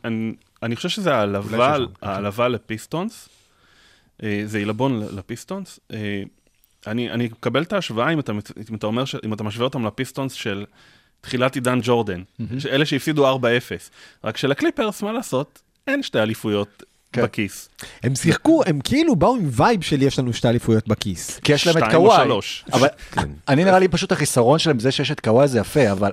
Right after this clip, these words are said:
Speaker 3: היה חסר שם בסוף איזשהו מנהיג בקבוצה, כי קוואי הוא שחקן מדהים, אולי השחקן הכי טוב בליגה, הוא, יאניס, לברון,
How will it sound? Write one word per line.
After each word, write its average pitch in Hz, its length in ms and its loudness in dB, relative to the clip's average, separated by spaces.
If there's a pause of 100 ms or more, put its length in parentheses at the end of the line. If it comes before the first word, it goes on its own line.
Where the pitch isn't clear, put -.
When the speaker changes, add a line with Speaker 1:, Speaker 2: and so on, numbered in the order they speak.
(100)
Speaker 3:
היה 120 220 2
חסר 131 300 0
שם 120 180 0
בסוף 113 340 -2 (140)
איזשהו 123 240 0
מנהיג 113 300 4
בקבוצה, 107 460 -2
כי 110 120 -4
קוואי 165 420 6 (440)
הוא - 80 -16
שחקן 135 500 4
מדהים, 117 280 2
אולי 107 120 4
השחקן 117 360 2
הכי 123 440 4
טוב 110 180 2
בליגה, 123 340 4
הוא, 131 280 6
יאניס, 127 540 2
לברון, 117 380 4